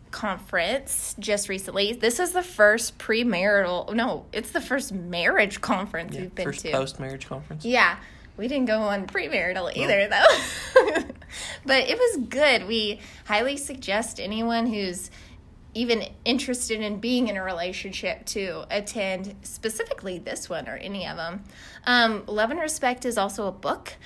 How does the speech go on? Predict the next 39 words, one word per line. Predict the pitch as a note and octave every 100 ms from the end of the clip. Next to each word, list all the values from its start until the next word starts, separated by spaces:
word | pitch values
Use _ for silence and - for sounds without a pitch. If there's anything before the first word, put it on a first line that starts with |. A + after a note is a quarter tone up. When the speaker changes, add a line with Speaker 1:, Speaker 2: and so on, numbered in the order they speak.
| - -
Speaker 1:
so | - G#3+ F#3+ F#3
go | F#3 G3
out | A3 A3 -
and | A3
get | G#3+ -
that | G#3 F3+
book | F#3+ G3
and | G3 F3+
read | E3 E3+
it. | G#3+ B3 B3+ - - - -
If | G#3+ G#3 G#3 -
you | - G3+ A3+ A3+ G#3+ -
work | G3 G#3 G#3
with | A#3 A3 -
people, | - G3 G3 C3+ A2 F#3 G3+ - - - -
it's | A3+ A3+
perfect | - B3+ B3+ C#4 C#4 C4+
for | - G#3+ F#3 E3+ - - - -
whether | G3
you're | F#3+ F#3
in | F#3
a |
relationship, | F3 A#3+ E4 - D4 E4 D4
marriage, | A#3+ B3 B3 A#3+ A#3 G#3+
or | - A3 A3+ A3
if | - G3+
you | G#3
just | G3+ G3+ G3
work | A3 A3+
with | - -
people. | - - G#2+ F3+ - -
We | A#2+ B2 A3
Speaker 2:
Mm-hmm. | B3+
Speaker 1:
felt | A3
like | G3+ G#3+
it | G#3+
was | G3
really | G3 F3
helpful | F#3 F#3+ - - F3 E3